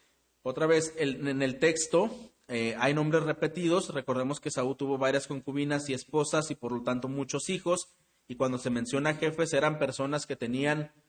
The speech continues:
eh, a su cargo un grupo importante de personas. Eh, vamos a ver ahora los jefes de los Oreos, versículos veinte en adelante.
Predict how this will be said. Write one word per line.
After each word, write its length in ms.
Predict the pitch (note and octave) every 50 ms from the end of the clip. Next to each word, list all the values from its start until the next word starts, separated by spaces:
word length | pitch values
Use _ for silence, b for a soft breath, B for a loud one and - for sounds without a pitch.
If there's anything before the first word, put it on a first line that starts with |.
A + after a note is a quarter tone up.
| _ _ _ _ - -
eh, 200 | A2+ A2+ A2+ A2+
a 100 | A2+ B2
su 260 | B2 - C3+ B2+ -
cargo 520 | - D3 D3+ D3+ D3+ D3+ C3+ D3 D3 D3 D3
un 240 | - C3 C3+ C#3+ C#3+
grupo 380 | C#3+ C#3+ C#3 C#3+ - D3+ D3+
importante 840 | D3+ C#3 - A#2+ A#2+ A#2 - - C#3 C#3+ C#3+ C#3+ C3 - C3+ B2+ B2
de 120 | A#2+ A#2
personas. 920 | A#2+ - A2+ G#2+ G#2 - - C#3 C#3 C3 B2 A2+ A2+ - - - - _ _ _ _ _ _ _ _ _ -
Eh, 640 | - A#2 A2+ A2+ A2 A2 G#2+ G#2 G#2 G#2 - - _ _ _ _ _ -
vamos 280 | C3 C3+ C#3+ D#3 D3+ E3
a 60 | C#3
ver 220 | C#3 D3 D3 D3
ahora 420 | D3 C#3 C#3 D3 D3 D3 D3 C#3 D3
los 220 | C3+ B2+ B2+ -
jefes 480 | - C#3+ C3+ C3+ - D#3 D#3 D3+ D#3 C#3
de 100 | C3 B2+
los 460 | B2+ C3 B2+ B2+ B2+ - - - _
Oreos, 560 | - - B2 B2+ C#3+ D#3 E3 D#3 C3 B2+ B2 A#2+
versículos 560 | B2 A#2 - - B2 - D3 C#3+ C#3 B2+ A#2+
veinte 600 | C3 C3+ C#3 C#3 C3 C3+ - C3 B2+ B2+ B2+ - -
en 180 | A2+ A2 A2+
adelante. 720 | A2+ A2 A2 - D#3 C#3 D3 C#3 B2+ - A#2 G#2 - -